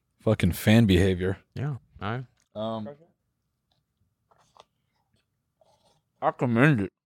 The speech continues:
Speaker 2: Hmm?
Speaker 1: Sorry, I was just trying to be disgusting.
Speaker 2: Yeah, you know what? It's four P M.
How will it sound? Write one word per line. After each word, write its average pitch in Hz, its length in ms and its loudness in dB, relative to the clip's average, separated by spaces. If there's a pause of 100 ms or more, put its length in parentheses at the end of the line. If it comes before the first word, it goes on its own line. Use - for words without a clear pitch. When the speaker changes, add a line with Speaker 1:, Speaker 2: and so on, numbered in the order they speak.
(440)
Speaker 2:
Hmm? 165 160 4 (4000)
Speaker 1:
Sorry, 101 140 4
I - 20 4
was 90 100 0
just 92 100 -4
trying 95 140 0
to 87 60 -4
be 87 60 -4
disgusting. 85 500 -8 (1600)
Speaker 2:
Yeah, 95 200 -14
you 110 100 -14
know 120 60 -14
what? 123 200 -14 (120)
It's 107 80 -20 (100)
four 131 140 -12
P 117 160 -16
M. 104 300 -12